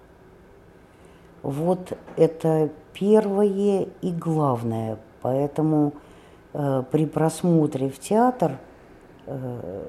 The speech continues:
не такую большую часть, э, занимает просмотр, э, как бы показ актера, сколь разговор с ним. Потому что,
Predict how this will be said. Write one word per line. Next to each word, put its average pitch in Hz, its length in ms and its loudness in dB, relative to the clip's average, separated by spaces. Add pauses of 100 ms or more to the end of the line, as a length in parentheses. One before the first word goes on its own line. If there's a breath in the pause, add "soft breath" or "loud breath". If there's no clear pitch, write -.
(580)
не 170 260 4
такую 190 440 2
большую 151 500 2
часть, - 560 -4
э, 120 460 -6
занимает 135 640 2
просмотр, 131 800 -4 (840 loud breath)
э, 127 60 -14 (500)
как 127 100 -10
бы 143 120 2
показ 254 520 4 (160)
актера, 127 600 -2 (480)
сколь 202 380 0
разговор 160 600 2
с - 160 -14
ним. 98 220 -8 (1300)
Потому 170 420 2
что, 165 480 0